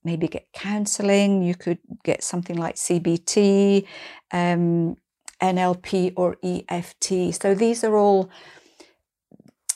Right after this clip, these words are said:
things that you can learn, that, that they're maybe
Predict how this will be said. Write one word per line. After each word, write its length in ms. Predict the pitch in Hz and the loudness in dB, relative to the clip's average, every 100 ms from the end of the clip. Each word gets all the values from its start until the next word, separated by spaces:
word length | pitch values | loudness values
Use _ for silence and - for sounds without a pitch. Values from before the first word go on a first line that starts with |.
| _ - | _ -8
things 420 | - 214 208 196 | 0 2 2 2
that 160 | 196 | -2
you 140 | 175 190 | 0 -2
can 280 | - 185 185 | -2 -2 2
learn, 240 | 196 185 | 2 2
that, 240 | 185 - | 0 0
that 260 | 180 185 - | -2 -2 -4
they're 420 | 185 185 180 175 - - - - _ - - | -4 -2 -2 -4 -8 -20 -20 -20 _ -20 -10
maybe 640 | 170 175 170 170 170 170 | -2 0 0 0 0 0